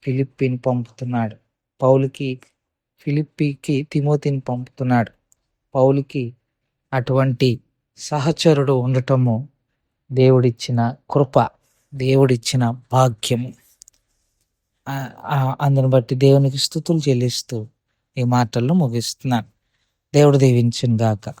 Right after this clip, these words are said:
ప్రార్థన చేసుకుందాం. మమ్మల్ని మిక్కిలిగా ప్రేమించిన మా ప్రియ పరలోకపు తండ్రి, మీ పాదాలకు స్తోత్రాలు.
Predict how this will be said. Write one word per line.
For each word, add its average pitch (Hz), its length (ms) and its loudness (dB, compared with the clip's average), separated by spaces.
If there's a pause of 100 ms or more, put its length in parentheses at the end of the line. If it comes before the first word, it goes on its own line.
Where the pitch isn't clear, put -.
(380)
ప్రార్థన 143 360 2
చేసుకుందాం. 123 600 -4 (1200)
మమ్మల్ని 143 360 4
మిక్కిలిగా 135 420 2
ప్రేమించిన 120 640 -2
మా 120 140 0
ప్రియ 123 220 -4
పరలోకపు 127 540 -4 (120)
తండ్రి, 135 320 -2 (1000)
మీ 120 100 -2
పాదాలకు 120 540 2
స్తోత్రాలు. 113 680 -6